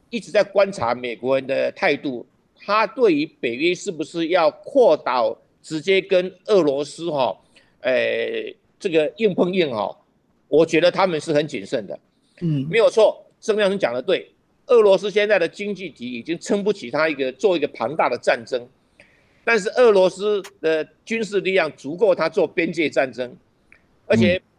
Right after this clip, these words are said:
Speaker 1: 普丁也相当的克制，
Speaker 2: 嗯。
Speaker 1: 可以看得出来，他前一段时间不是陈兵多少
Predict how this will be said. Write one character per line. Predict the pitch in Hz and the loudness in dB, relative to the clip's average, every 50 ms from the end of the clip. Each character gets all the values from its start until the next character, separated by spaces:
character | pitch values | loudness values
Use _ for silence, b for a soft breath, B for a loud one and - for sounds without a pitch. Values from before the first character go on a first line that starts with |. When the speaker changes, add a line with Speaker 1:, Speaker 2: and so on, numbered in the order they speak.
| _ _ | _ _
Speaker 1:
普 | 143 139 147 | -12 -10 -4
丁 | 147 165 185 190 | -2 -2 -2 0
也 | 165 147 | -2 -4
相 | 139 - - 202 202 196 | -4 -2 0 -2 0 0
当 | 214 214 | 0 0
的 | 196 151 - | 0 -2 -4
克 | - - - 330 208 160 | -6 -4 -2 0 0 0
制， | - - - 226 160 | -2 -4 -10 -14 -16
Speaker 2:
嗯。 | - _ _ _ _ _ _ _ _ _ _ _ _ _ _ | -16 _ _ _ _ _ _ _ _ _ _ _ _ _ _
Speaker 1:
可 | 233 226 | 0 0
以 | - | 2
看 | - 214 208 | 2 0 0
得 | 180 160 | 0 -2
出 | - 185 185 | -4 -2 0
来， | 175 160 156 | 0 0 0
他 | 156 - 190 190 | 0 -2 -2 -4
前 | - - 190 175 | 0 0 -2 0
一 | 180 | 0
段 | 190 175 156 | -2 -2 -2
时 | - 147 147 | -6 -10 -6
间 | 135 170 180 160 | -4 -4 -4 -2
不 | 139 165 175 | -4 -6 -8
是 | 170 | -8
陈 | - - - 160 151 180 - | -10 -8 -6 -6 -6 -6 -6
兵 | - 202 185 208 160 - | -4 -4 -4 -4 -4 -4
多 | - 185 190 | -4 -4 -2
少 | - - 110 110 104 | -2 -4 -4 -4 -6